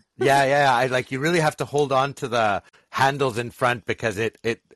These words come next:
Speaker 2: the way they tilt their body, it's like basically you're vertical to go off
Speaker 1: Yeah,
Speaker 2: the
Speaker 1: yeah,
Speaker 2: camel
Speaker 1: yeah.
Speaker 2: for,
Speaker 1: It
Speaker 2: until
Speaker 1: feels
Speaker 2: they, yeah.
Speaker 1: <laughs>
Speaker 2: It, it, it feels what you were gonna say?
Speaker 1: No, it feels like you're going to fall until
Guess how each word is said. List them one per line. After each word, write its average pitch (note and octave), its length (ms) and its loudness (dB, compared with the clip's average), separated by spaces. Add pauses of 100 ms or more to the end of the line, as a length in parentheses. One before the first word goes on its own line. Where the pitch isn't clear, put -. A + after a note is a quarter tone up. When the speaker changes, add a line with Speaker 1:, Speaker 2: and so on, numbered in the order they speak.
(340)
Speaker 2:
the A#2+ 100 -8
way C3+ 240 0
they B2+ 160 0
tilt E3 420 -2
their B2+ 140 0
body, A2+ 600 0 (260)
it's - 260 -12
like G#2 320 -2 (140)
basically A2 540 -4
you're G2 400 -4
vertical G2 760 -8 (140)
to B2 80 -8
go G#2 240 -4
off B2 160 0
Speaker 1:
Yeah, C4 140 -4
Speaker 2:
the C4+ 60 -2
Speaker 1:
yeah, C4+ 80 -2 (120)
Speaker 2:
camel B3 180 -2
Speaker 1:
yeah. A#3+ 240 -2
Speaker 2:
for, - 320 -8
Speaker 1:
It - 220 -8
Speaker 2:
until D#3+ 340 0
Speaker 1:
feels - 20 -8
Speaker 2:
they, C#3+ 140 2 (480)
yeah. A#2+ 260 0 (240)
Speaker 1:
<laughs> C4 240 -8 (840)
Speaker 2:
It, D3+ 180 2 (140)
it, - 300 -8 (600)
it D3 140 0
feels D#3+ 220 0
what D#3 180 2
you E3+ 100 0
were F3 40 0
gonna E3+ 120 0
say? F3+ 320 0 (460)
Speaker 1:
No, C#4+ 220 -2
it C#4 120 -4
feels D4 280 -4
like C#4+ 160 -4
you're C4 140 -2
going C4+ 200 -8
to C4 120 -16
fall A#3+ 320 -4
until G#3 420 -8